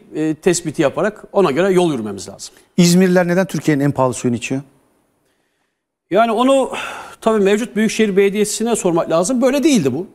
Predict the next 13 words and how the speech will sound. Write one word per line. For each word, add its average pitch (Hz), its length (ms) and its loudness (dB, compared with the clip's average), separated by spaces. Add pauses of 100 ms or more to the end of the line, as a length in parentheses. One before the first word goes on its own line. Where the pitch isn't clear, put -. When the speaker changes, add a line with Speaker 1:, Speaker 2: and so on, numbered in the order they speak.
(120)
Speaker 1:
En 175 140 0
pahalı 160 200 0
suyunu 220 200 -2
içmiyordu. 135 440 -2 (1300)
Yani 120 200 0
İzmirliler, 131 720 0
e, 127 320 0
Türkiye'nin 143 380 -2
en 156 60 0
pahalı 139 220 0
suyunu 220 220 -2
içmiyordu 123 340 -2
ama 156 320 2